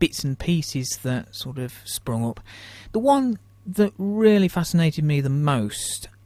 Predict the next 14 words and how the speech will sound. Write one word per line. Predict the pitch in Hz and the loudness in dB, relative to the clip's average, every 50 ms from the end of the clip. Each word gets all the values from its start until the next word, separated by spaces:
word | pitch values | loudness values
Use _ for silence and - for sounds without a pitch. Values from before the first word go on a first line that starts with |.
| - - - | -20 -12 -8
uh, | 139 135 135 135 135 135 - | -6 -4 -4 -2 -4 -4 -2
and | - 160 | -2 -2
maybe | 185 185 180 | -2 -2 -2
for | 156 - 165 | -4 -4 -4
the | 165 156 | -2 0
wrong | 147 147 143 139 135 | 2 2 2 2 2
reasons, | 135 139 139 135 131 127 - - 98 90 95 110 - - - - | 2 2 2 2 0 -2 -4 -4 -4 -4 -4 -4 -6 -8 -10 -10
was | - 143 151 151 151 151 147 - - - | -6 -2 0 2 2 2 0 -2 -4 -4
the | 151 | -2
launch | 147 147 147 143 139 131 - - 151 | 0 2 2 2 0 -2 -4 -6 -6
of | 139 135 - - - - | -6 -6 -8 -10 -14 -10
the | - 139 135 | -4 -2 0
new | 135 135 131 123 | 0 0 0 -2
Photoshop, | - - - 135 123 - - 117 110 104 - - - 117 - - | -4 -4 -4 -4 -4 -4 -6 -8 -8 -8 -6 -6 -6 -6 -6 -6